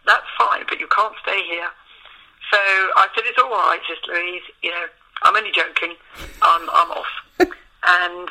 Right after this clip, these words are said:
Speaker 1: so I did my, uh, G C S Es, or O-levels in those days, and already had two horses lined up on livery.
Speaker 2: Oh, wow.
Speaker 1: Um, just through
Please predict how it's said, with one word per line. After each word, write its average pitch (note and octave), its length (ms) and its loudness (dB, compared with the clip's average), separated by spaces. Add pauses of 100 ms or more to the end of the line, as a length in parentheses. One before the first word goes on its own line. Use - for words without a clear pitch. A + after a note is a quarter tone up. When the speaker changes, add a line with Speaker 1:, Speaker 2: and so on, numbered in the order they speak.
(200)
Speaker 1:
so F#3+ 80 2 (460)
I F3 200 0
did G#3 160 -4
my, E3+ 220 0 (580)
uh, E3+ 220 2 (100)
G F3 120 -4 (100)
C E3+ 60 -6
S E3 80 -6 (100)
Es, F#3+ 240 -6
or E3 160 -6
O-levels E3+ 420 -4
in E3 60 -10
those E3+ 240 -6
days, F3 280 -6 (600)
and F#3 460 2 (480)
already F#3+ 480 2
had F3 340 2 (240)
two A3 160 2
horses F#3+ 480 -6
lined E3+ 260 2
up E3+ 180 2 (200)
on D#3+ 240 -4
livery. E3 320 0 (680)
Speaker 2:
Oh, G#3+ 100 -6
wow. F3 360 -2
Speaker 1:
Um, E3+ 520 0 (360)
just C#4+ 220 4 (100)
through A3 480 -2